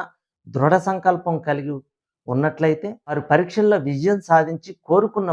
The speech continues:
ఉద్యోగాన్ని పొందగలుగుతారు. రెండు వేల ఇరవై నాలుగో సంవత్సరంలో తులారాశిలో జన్మించిన వారు చేయవలసిన పరిహారాల గురించి తెలుసుకుందాం. ఈ సంవత్సరం గురువుకు, శని, కేతువులకు పరిహారాలు చేయాలి.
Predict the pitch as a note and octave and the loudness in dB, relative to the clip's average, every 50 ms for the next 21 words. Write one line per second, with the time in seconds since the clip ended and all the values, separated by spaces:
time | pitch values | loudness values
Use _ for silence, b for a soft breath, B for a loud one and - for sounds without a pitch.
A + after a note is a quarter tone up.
0 | C#3 B2 B2+ A#2+ B2 - - G3 F#3+ E3 E3+ D#3+ D#3+ E3+ F3+ E3+ - C3+ B2+ A#2+ | -4 -4 -6 -10 -8 -2 0 0 2 2 2 0 0 -2 -4 -6 -6 -6 -6 -6
1 | A#2+ B2 A#2 A#2 A#2 - _ A2+ G#2+ - _ _ _ _ _ _ _ _ _ - | -8 -10 -10 -10 -12 -12 _ -12 -12 -12 _ _ _ _ _ _ _ _ _ 0
2 | C#3 D#3 F3+ G3 G#3 A3+ A3+ G#3+ A3 G#3 F3+ F3 E3 E3+ G3 F#3+ F#3+ F#3 F3+ F3+ | 2 4 4 4 6 6 6 6 6 4 4 2 2 2 0 0 0 0 0 -2
3 | F#3 F3 - E3+ E3 E3+ D#3+ - D#3 D#3+ E3 E3 E3 E3 - _ - C#3 C#3 D3+ | -6 -10 -10 -8 -8 -10 -10 -12 -16 -14 -10 -8 -8 -10 -10 _ -6 -2 2 4
4 | E3 E3+ E3 E3 E3 D#3+ - D3+ D3+ D3+ C3 C#3+ C#3+ C#3 C#3+ C#3+ C3+ C3+ _ C#3+ | 6 6 6 4 0 -2 -4 -6 -8 -8 -6 -8 -10 -12 -12 -12 -14 -14 _ -8
5 | C#3 C3+ C3+ C3 B2 B2 C3 - - _ _ _ _ _ _ _ _ _ _ - | -8 -6 -6 -6 -6 -6 -8 -8 -10 _ _ _ _ _ _ _ _ _ _ 0
6 | E3 E3 F#3+ G3+ G#3+ G3 E3+ F#3+ G3 E3+ - - C#3+ C#3 D#3 D#3 E3 E3 D#3 D3+ | 2 4 6 6 4 2 0 -2 -4 -4 -4 -4 -2 0 2 4 6 6 6 6
7 | D3+ C#3+ C#3 B2+ C3 B2+ C3 C#3+ - - - C#3+ A#2+ A2+ - _ _ A2 A2 G#2+ | 4 2 0 -2 -8 -10 -14 -16 -20 -14 -10 -10 -10 -10 -12 _ _ -20 -20 -20
8 | - _ _ _ _ _ _ _ _ _ - E3+ E3+ E3 F3+ F#3 G#3 A3+ A3 B3 | -20 _ _ _ _ _ _ _ _ _ 0 2 2 4 4 2 2 2 2 2
9 | A#3 A3 F#3 C#3 C#3+ D3+ E3+ G3+ G3 G3 F#3+ - G#3 F#3+ - - - D#3 D3 E3 | 2 2 2 0 0 2 2 2 2 0 -2 -4 -6 -6 -6 -6 -4 -4 -2 -2
10 | E3 E3 - D#3 D#3+ D#3 D#3+ D#3 D3+ D3+ - - - F3+ E3+ - C3 C3 B2+ C3 | -4 -4 -2 -2 -2 0 -2 -2 -4 -4 -4 -4 -6 -10 -10 -8 -6 -6 -2 0
11 | C#3+ C#3 C3+ C3+ C3+ D3 C#3+ _ - A#2 A2+ A2+ G#2+ G2+ G2+ | 0 0 2 0 -2 -2 -4 _ -10 -8 -8 -8 -8 -10 -12